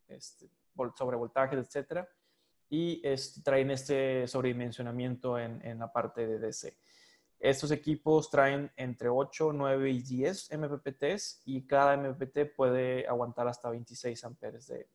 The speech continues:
de entrada. Cada uno de los M P P Ts tiene hasta dos entradas. Entonces, eso te da mucha flexibilidad de diseño. Cuenta con protección ema cuatro X, sus certificaciones,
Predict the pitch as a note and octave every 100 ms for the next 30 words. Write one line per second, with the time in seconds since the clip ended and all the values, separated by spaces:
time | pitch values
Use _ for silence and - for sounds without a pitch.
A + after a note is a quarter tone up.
0 | _ A#2 A2+ A2 A2 - _ _ _ -
1 | C#3 D3 D3+ D3+ D3+ C#3+ C3 C#3 C3+ C3+
2 | C3+ C#3+ - B2+ B2 - A#2+ A#2 B2 A2+
3 | - - - A#2+ C3 C3+ C3 B2 C3 C3
4 | C3 B2+ C3 - _ _ _ _ _ _
5 | B2+ C#3 D#3+ F3+ - D3 C#3+ C3+ - B2+
6 | A#2+ A#2+ A#2 A2 - - _ _ _ _
7 | _ _ _ _ C#3 C#3 C#3+ C#3 C#3 C#3
8 | B2+ B2+ B2 A#2+ D3 C#3 C3+ C3+ C3 C3+
9 | C3 D3 E3 E3 F#3 - C3+ B2+ C3 C3
10 | C3 - D3+ D#3+ D#3+ -